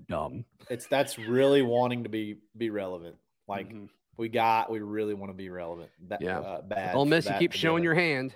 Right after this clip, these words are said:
Speaker 1: You keep showing your hand. Yeah, I, I'm with you on all that.
Speaker 2: Your
Speaker 1: I'm
Speaker 2: coach
Speaker 1: with
Speaker 2: doesn't
Speaker 1: you.
Speaker 2: love you.
Speaker 1: Um, but I,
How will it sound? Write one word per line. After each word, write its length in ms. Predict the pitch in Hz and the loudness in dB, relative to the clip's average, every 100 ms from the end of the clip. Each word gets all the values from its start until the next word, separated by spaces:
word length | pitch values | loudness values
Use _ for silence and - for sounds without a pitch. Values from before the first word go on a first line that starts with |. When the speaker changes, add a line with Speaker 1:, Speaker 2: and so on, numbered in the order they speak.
| - | -6
Speaker 1:
You 60 | - | -6
keep 200 | - 156 | -6 -6
showing 300 | - 151 147 | 0 2 4
your 100 | 143 | 4
hand. 280 | 135 131 113 _ - - _ _ _ | 2 2 -2 _ -20 -20 _ _ _
Yeah, 180 | 170 151 | 4 4
I, 180 | 170 202 | 4 2
I'm 180 | 202 214 | 2 4
with 140 | 196 | 2
you 140 | 165 156 | 2 -2
on 120 | 139 | -2
all 160 | 123 110 | -4 -6
that. 100 | - | -4
Speaker 2:
Your 100 | 120 | 4
Speaker 1:
I'm 100 | 131 | 8
Speaker 2:
coach 60 | 127 | 8
Speaker 1:
with 100 | 185 | 8
Speaker 2:
doesn't 120 | 175 | 4
Speaker 1:
you. 120 | 165 | 4
Speaker 2:
love 220 | 151 104 92 | 2 -2 -4
you. 160 | 87 - _ _ | -10 -12 _ _
Speaker 1:
Um, 340 | 147 143 139 117 | 0 2 0 2
but 160 | 170 151 | 2 4
I, 120 | - | 2